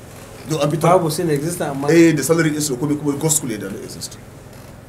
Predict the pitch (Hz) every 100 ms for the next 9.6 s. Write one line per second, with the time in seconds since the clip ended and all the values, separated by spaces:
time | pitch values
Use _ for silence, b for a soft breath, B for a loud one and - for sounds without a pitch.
0 | - - - - - - - - - -
1 | 151 180 190 175 160 - - - - 135
2 | 131 131 117 - - 123 127 120 117 147
3 | 165 151 - - 120 117 110 101 90 -
4 | - - - 143 143 147 - 131 131 123
5 | 123 123 - - - - - - - -
6 | - B B B - 147 151 127 117 123
7 | 123 - - - - - 120 117 139 139
8 | 117 117 101 98 107 104 101 107 98 98
9 | 95 - - - - -